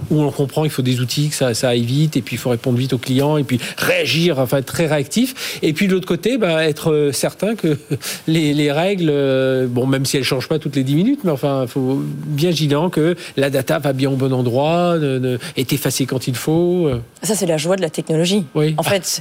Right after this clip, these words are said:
Speaker 1: <laughs>
Speaker 2: il y a une grosse machine qu'on voit pas derrière,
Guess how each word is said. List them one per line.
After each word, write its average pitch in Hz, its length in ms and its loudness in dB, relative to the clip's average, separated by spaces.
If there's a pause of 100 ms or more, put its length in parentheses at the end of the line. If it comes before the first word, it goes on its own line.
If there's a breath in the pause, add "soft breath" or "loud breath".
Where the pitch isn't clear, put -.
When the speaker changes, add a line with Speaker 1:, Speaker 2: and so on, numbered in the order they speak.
(160)
Speaker 1:
<laughs> - 140 -16
Speaker 2:
il 160 60 2
y - 20 4
a 160 80 2
une 165 140 0
grosse 185 340 0
machine 196 400 0
qu'on 180 100 0
voit 165 140 0
pas 175 160 0
derrière, 170 560 0